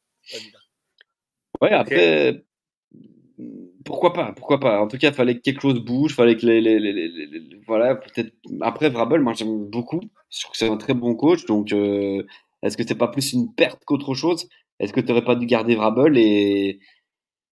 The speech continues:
Speaker 2: et te défaire de Derrick Henry et quelques gros joueurs et récupérer des tours de draft et refaire un peu une équipe, euh,
Speaker 1: Yeah.
Speaker 2: plus, enfin, je sais pas, mais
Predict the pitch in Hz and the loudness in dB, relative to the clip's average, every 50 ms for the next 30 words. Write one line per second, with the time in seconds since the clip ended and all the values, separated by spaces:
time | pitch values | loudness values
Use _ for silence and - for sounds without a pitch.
0 | _ _ _ _ _ _ - - 92 87 - 98 95 90 101 98 - - 107 101 | _ _ _ _ _ _ -10 -10 -10 -6 -6 -6 -2 0 0 0 2 2 2 2
1 | 98 98 98 98 98 101 101 - 107 104 98 104 123 151 143 - - 101 - - | 2 0 2 2 2 2 4 4 2 2 2 4 4 4 6 6 4 2 2 2
2 | 101 98 95 98 110 110 107 104 101 104 104 113 123 120 101 95 98 - - - | 0 0 2 2 2 2 2 2 2 4 4 4 2 0 -2 -2 -4 -8 -8 -8
3 | - 101 95 101 101 98 98 - 104 95 104 101 - 95 92 98 101 123 - - | -6 -4 -2 0 0 0 0 -2 -4 -2 -2 -2 -2 -2 0 2 2 2 0 0
4 | - 95 95 92 90 98 95 - 98 92 95 95 - 98 98 98 98 98 98 - | -2 -2 0 0 0 -2 -4 -2 -2 -2 -2 -2 -2 -2 -2 -2 -2 -4 -4 -6
5 | 107 - 98 95 95 95 90 - 95 95 90 - 95 - - - - 113 110 104 | -8 -4 -4 -4 -2 -4 -4 -8 -10 -10 -8 -6 -4 -4 -2 -2 -2 -2 0 0
6 | 90 90 92 87 78 | 0 0 -2 -6 -14